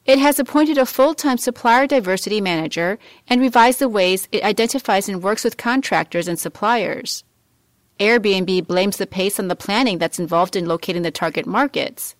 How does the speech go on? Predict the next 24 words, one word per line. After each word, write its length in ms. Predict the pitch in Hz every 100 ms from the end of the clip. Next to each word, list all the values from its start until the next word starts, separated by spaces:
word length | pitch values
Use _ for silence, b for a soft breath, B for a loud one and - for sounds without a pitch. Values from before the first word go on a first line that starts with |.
| _ _ _ _ -
To 120 | 269
zero 380 | 214 285 381 349
in 200 | 277 269
on 140 | 220
these 220 | 190 180
places, 600 | - 160 160 - 175 233 -
it 100 | 254
analyzed 480 | 247 269 311 302 277
Airbnb 720 | 233 269 311 269 269 247 233
listing 360 | 214 202 - 220
data 360 | 190 160 - 170
to 120 | 214
find 280 | - 233 226
communities 500 | 233 226 226 233 208
with 140 | 196
strong, 440 | - 214 196 247 294
interested 520 | 247 254 254 269 226
local 260 | 202 196
N 200 | 202 190
double 200 | 202 190
A 80 | 180
C 200 | 185 190
P 200 | 180 180
chapters 640 | 165 208 247 - 165 170